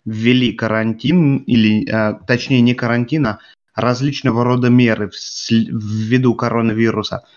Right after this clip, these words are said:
И там было написано, кто имеет право въезжать. Вот в Россию могут въезжать резиденты и обладатели гражданства.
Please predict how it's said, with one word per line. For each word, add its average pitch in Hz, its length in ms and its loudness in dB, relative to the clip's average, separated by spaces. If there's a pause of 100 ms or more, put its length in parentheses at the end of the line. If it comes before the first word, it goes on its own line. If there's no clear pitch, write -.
(260)
И 120 80 0
там 151 540 -2
было 127 480 0
написано, 120 640 -2
кто 147 320 0
имеет 127 440 2
право 127 300 0
въезжать. 107 580 -2
Вот 107 180 -2
в 110 60 -6
Россию 170 380 0
могут 127 340 0
въезжать 120 480 0 (340)
резиденты 131 880 2 (280)
и 123 140 2
обладатели 120 580 2
гражданства. 107 880 -4